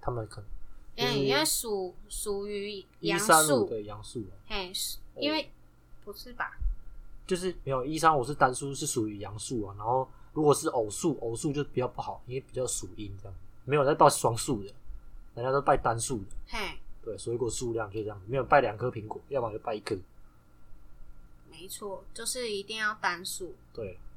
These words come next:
Speaker 2: 难怪我妈每次都会在那边，就是
Speaker 1: 对啊，我看家长
Speaker 2: 算那个。
Speaker 1: 都会在那边算那个。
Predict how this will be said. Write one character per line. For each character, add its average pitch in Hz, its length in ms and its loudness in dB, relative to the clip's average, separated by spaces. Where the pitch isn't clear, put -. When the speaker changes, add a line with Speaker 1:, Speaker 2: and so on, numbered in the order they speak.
Speaker 2:
难 220 160 -6
怪 320 200 4
我 226 140 0
妈 226 240 0
每 196 160 -4
次 254 240 -8
都 214 140 -2
会 233 160 -8
在 233 120 -8
那 220 180 -4
边， 190 360 -10
就 214 120 -2
是 208 320 -2
Speaker 1:
对 208 100 12
啊， 160 60 12
我 135 60 10
看 208 200 12
家 147 180 12
长 - 40 4
Speaker 2:
算 - 120 10
那 185 60 6
个。 - 20 6
Speaker 1:
都 123 100 8
会 139 80 8
在 - 120 -6
那 147 60 8
边 131 100 0
算 117 300 6
那 120 80 -6
个。 - 140 -12